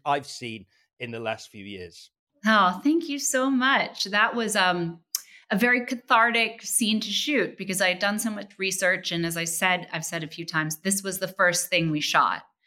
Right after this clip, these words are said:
Speaker 2: Day one of Midnight Mass was everything that happened in the boat because it was a contained space. It was me and Zach.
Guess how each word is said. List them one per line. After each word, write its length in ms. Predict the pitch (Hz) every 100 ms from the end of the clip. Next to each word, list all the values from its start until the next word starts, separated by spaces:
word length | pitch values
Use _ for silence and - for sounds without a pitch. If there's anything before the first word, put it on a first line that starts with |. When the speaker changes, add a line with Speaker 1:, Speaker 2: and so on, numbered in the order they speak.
| _ _ _
Speaker 2:
Day 180 | 220 220
one 520 | 233 220 196 151 165 185
of 160 | 180 180
Midnight 360 | 175 175 180
Mass 480 | 180 160 147 143 -
was 200 | 170 160 -
everything 380 | 175 180 175
that 120 | 170 160
happened 520 | 156 - 147 135 -
in 100 | 160
the 80 | 151
boat 240 | 143 120 92 _ _ _ _ _ - _
because 320 | 175 170 180 180
it 120 | 196
was 400 | 185 170 165 -
a 80 | 180
contained 580 | 170 170 165 190 185 196
space. 460 | - 180 175 180 -
It 60 |
was 120 | 170 170
me 160 | 160
and 100 | 160
Zach. 480 | 156 151 147 - -